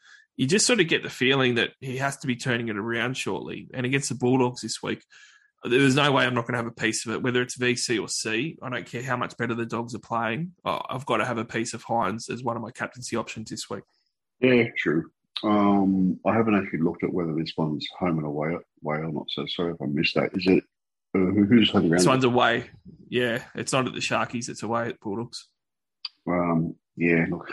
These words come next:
Speaker 2: <laughs> the way the Bulldogs have been playing the last sort of couple, couple of weeks too, they, they'll have a lot more sort of support, a bit more confidence behind them too. Um, look, I'd still have a crack at him, whether it's V C,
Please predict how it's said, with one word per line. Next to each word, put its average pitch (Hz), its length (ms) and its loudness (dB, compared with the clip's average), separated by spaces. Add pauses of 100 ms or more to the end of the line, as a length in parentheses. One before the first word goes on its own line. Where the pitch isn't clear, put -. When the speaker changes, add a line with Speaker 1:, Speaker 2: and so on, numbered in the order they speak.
(160)
Speaker 2:
<laughs> - 220 -18
the 87 60 -4
way 90 180 2
the 85 80 -2
Bulldogs 85 420 -4
have 85 80 -2
been 76 160 -4
playing 82 280 -2
the 82 60 0
last 80 280 -2
sort - 140 -4
of - 80 -12
couple, - 280 -10 (140)
couple - 220 -6
of 76 40 0
weeks - 200 -4
too, 82 340 2
they, 78 80 0 (140)
they'll 82 160 2
have 78 100 -2
a 76 40 -4
lot 80 180 0
more 78 140 -6
sort - 220 -10
of - 40 -2
support, - 440 0
a - 20 -4
bit 87 180 0
more 80 200 0
confidence 80 360 -4
behind 82 340 -4
them 78 100 -2
too. 82 280 2 (960)
Um, 82 460 4 (1120)
look, 104 180 6
I'd 104 200 6
still 120 260 6
have 92 140 2
a 80 60 -6
crack 85 280 -2
at 80 80 -2
him, 82 120 0
whether 82 220 0
it's 78 200 -8
V 87 120 4
C, - 280 -2